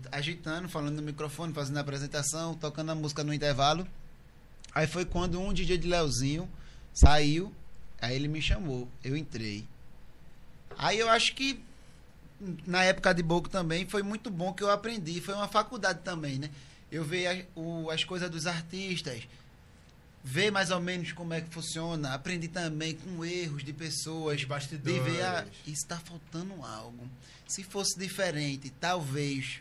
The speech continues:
Speaker 1: ele po-, entendeu? Nunca caia se for desse jeito, um exemplo, um M C estourou uma música, mas se ele tiver a cabeça de uma semana, todo,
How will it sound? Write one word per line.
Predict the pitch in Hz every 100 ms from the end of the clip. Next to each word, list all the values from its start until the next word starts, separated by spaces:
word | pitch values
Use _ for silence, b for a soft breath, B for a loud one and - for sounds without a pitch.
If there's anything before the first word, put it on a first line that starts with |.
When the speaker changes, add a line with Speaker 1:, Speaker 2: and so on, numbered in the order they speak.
| -
Speaker 1:
ele | 139
po-, | 135 160 165 - -
entendeu? | 165 202 175 185 220 B B B B B - 151
Nunca | 190 202
caia | 180 - 185 185 165
se | -
for | 165
desse | 165 165
jeito, | 147 165 160
um | 160
exemplo, | 139 131 127 120
um | 127 160
M | 170
C | 160 - 151 135 - - -
estourou | - 165 160 175
uma | 185
música, | 165 156 147 - 104
mas | 135 143
se | 147
ele | 170
tiver | 170 156
a | 165
cabeça | 170 147 147 143
de | 147 151
uma | 160 160
semana, | 175 147 143 139
todo, | - 160